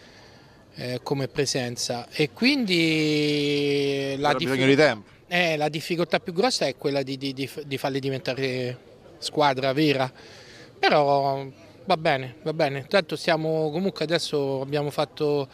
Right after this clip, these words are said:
Speaker 1: il torneo di Viterbo, adesso ci abbiamo il Memorial, Mosca,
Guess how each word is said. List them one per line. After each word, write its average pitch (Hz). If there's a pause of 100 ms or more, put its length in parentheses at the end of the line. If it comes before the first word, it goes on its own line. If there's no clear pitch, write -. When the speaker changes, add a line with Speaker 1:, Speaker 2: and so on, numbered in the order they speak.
(260)
Speaker 1:
il 139
torneo 156
di 160
Viterbo, 196 (360)
adesso 156
ci 143
abbiamo 143
il 143
Memorial, 214 (120)
Mosca, 185